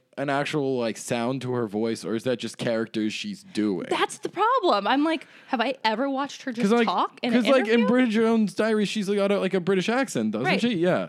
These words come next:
Speaker 2: Yeah,
Speaker 1: And,
Speaker 2: and
Speaker 1: but
Speaker 2: she's,
Speaker 1: she's from
Speaker 2: she's
Speaker 1: Texas.
Speaker 2: chill. Right. And I'm like, uh, well, and it's
Speaker 1: And then
Speaker 2: not
Speaker 1: I was thinking of, like, Chicago, but then she was putting on an accent for that.
Speaker 2: Right. And then I guess the closest would be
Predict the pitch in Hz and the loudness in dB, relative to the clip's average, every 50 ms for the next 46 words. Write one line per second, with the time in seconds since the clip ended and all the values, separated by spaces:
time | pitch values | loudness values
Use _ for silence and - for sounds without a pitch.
0 | - - 285 302 226 - - 175 190 175 185 202 311 226 226 190 - 220 208 185 | -6 -6 -4 -2 -2 0 0 0 2 2 2 2 4 2 2 2 2 2 2 2
1 | 185 - 214 226 233 - - - 415 349 254 233 247 285 277 - - - - - | 2 2 2 2 2 2 0 0 0 0 0 0 -2 -2 -6 -8 -14 -20 -20 -8
2 | - - 311 277 247 214 - - 269 269 277 269 269 269 262 254 247 - - - | -2 0 2 2 2 0 -2 -2 -2 0 0 0 0 0 -2 -4 -6 -8 -10 -12
3 | - - - - - - - - - - - - - - - - - - 262 311 | -12 -12 -16 -20 -20 -18 -18 -16 -16 -16 -16 -16 -16 -16 -16 -14 -8 -4 -2 -2
4 | 311 294 302 294 302 - 190 208 220 220 220 220 196 208 214 214 208 196 185 170 | 0 0 -2 -2 -2 2 4 4 6 6 4 4 4 2 4 4 4 4 4 4
5 | 180 180 170 147 - 143 131 151 160 160 170 180 170 170 180 180 180 165 165 160 | 4 2 2 2 0 0 0 2 2 4 4 4 4 4 4 4 4 2 0 0
6 | - 175 175 156 - 190 190 180 - - 180 180 175 160 165 160 151 143 143 151 | 0 0 0 0 0 0 -2 0 0 -2 0 2 2 2 2 2 2 2 2 0
7 | 151 - - 160 151 143 - - 123 113 113 127 147 147 147 147 220 208 202 185 | 0 -2 -2 -4 -4 -4 -4 -4 -2 0 0 0 0 2 2 2 2 2 2 0
8 | - - - 247 247 247 254 247 247 247 247 247 240 - _ _ _ - 262 240 | -2 -4 -4 -2 0 0 0 0 0 0 0 -2 -4 -6 _ _ _ -4 -2 -2
9 | 320 339 - 427 392 - 320 302 302 - 320 - 311 254 226 226 220 214 214 208 | -2 -4 -4 -6 -6 -4 -4 -4 -4 -6 -8 -8 -8 -8 -6 -6 -6 -6 -6 -8
10 | - - | -10 -14